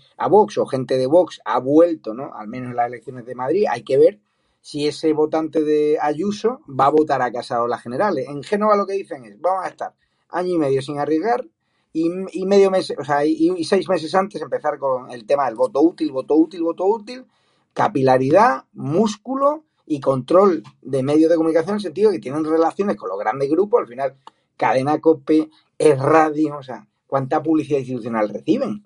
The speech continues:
Si es que, si es que hay, es que tienen mucho poder, las comunidades autónomas, las juntas,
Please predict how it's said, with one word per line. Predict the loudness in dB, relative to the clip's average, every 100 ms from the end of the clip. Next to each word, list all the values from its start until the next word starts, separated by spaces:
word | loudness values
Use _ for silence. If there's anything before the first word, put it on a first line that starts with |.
| _
Si | -12 -4
es |
que, | 2 2 2 -8
si | -8 -14 -10 -2 -2
es | 4
que | 6
hay, | 6 2
es | -2
que | 4 2 2 0
tienen | 4 4 4
mucho | 2 4 2 4
poder, | 6 6 6
las | 2 -4
comunidades | -8 -6 -2 0
autónomas, | 0 0 -4 -2 -6 -8
las | -8
juntas, | -4 -4